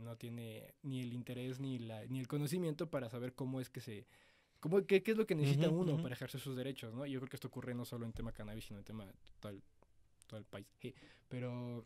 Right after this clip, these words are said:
Speaker 1: <clears throat> pues, yo lo que, eh, más distingo de este, de este postulado, a diferencia de, de otras cosas que se han mencionado en las discusiones, es el tema del cultivo asociado,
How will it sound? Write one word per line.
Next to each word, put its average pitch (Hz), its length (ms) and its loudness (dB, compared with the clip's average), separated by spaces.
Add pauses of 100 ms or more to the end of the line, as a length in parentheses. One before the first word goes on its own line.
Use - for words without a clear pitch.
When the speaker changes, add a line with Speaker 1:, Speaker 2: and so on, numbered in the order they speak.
Speaker 1:
<clears throat> - 1300 -6
pues, 135 420 -2
yo 160 140 2
lo 185 120 2
que, 123 680 0 (840)
eh, 117 380 -4 (560)
más 135 800 -4 (300)
distingo 135 520 0
de 131 140 0
este, 123 480 -4
de 117 80 -6
este 135 160 -6
postulado, 120 680 -6 (140)
a 123 80 -10
diferencia 123 460 -6
de, 113 340 -6 (240)
de 120 180 -6
otras 123 320 -4
cosas 123 280 -6
que - 80 -14
se 127 80 -8
han 117 60 -6
mencionado 113 340 -6
en 120 60 -4
las 123 100 -2
discusiones, 120 680 -6 (580)
es 139 120 -2
el 156 100 0
tema 151 240 2
del 131 180 0
cultivo 135 380 0
asociado, 151 840 2